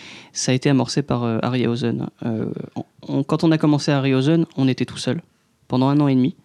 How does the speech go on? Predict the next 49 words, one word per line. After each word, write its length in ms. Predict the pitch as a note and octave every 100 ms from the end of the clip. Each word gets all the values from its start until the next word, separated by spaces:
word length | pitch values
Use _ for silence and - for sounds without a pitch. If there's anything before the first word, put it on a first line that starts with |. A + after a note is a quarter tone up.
| - - - - - -
Et 440 | - B2+ B2+ A#2+ A#2
au 80 | C3+
bout 100 | C#3+
d'un 180 | C#3+ C#3
an 80 | C3+
et 80 |
demi, 160 | C3+ E3
on 80 | D3
a 60 |
été 140 | B2+ C#3
adopté 360 | C3+ C3+ -
par 120 | C#3+ B2
la 80 |
fondation 480 | B2+ C3+ B2+ - C3
Harry-, 200 | B2 B2 -
Harryhausen, 680 | C3 B2 A#2 A2 C#3 D#3 G#2+
qui 140 | - A#2+
nous 180 | A2+ A#2+
a, 100 | A#2
euh, 80 | - -
ouvert 340 | C3 B2+ C3+
toutes 160 | - -
ses 100 | -
portes. 380 | C3 - - - _ - - - - _
Et 720 | B2+ B2 A#2+ - B1+ - - - -
en 100 | B2
fait, 360 | A#2 E3+ E3 -
on 120 | C3+
a 40 | C#3
été 180 | C#3
invité 440 | D#3 D3+ D3 D3+ D#3
à, 160 | C3 -
euh, 120 | A#2+
aux 180 | A#2 C3+
quatre-vingt-dix 480 | C#3 - C3+ C3+
ans 80 | C#3+
de 60 | C3
Ray 100 | B2+
Harryhausen. 640 | B2 B2+ A#2+ A#2+ E3+ E3+
Et 100 | C3
là, 120 | C3+
on 100 | D#3
a 60 | B2
pu 140 | -
co-, 140 | - C#3
rencontrer 580 | - C3 A#2+ C3 C#3+ C3+ -
beaucoup 260 | C3+ C#3+
de 80 | C#3
monde, 220 | C#3+ F3